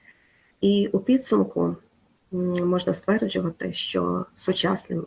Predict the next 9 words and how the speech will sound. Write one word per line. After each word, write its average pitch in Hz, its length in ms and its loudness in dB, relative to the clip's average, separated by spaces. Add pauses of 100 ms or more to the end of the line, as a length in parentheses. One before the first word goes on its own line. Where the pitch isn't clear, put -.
ідеалом 220 580 4 (160)
виховання 214 720 2 (180)
нашої 190 380 4
молоді 196 580 2 (140)
є 180 320 0 (140)
самодостатня 180 760 0
людина, 214 360 4 (680)
яка 185 380 2
здатна 185 680 2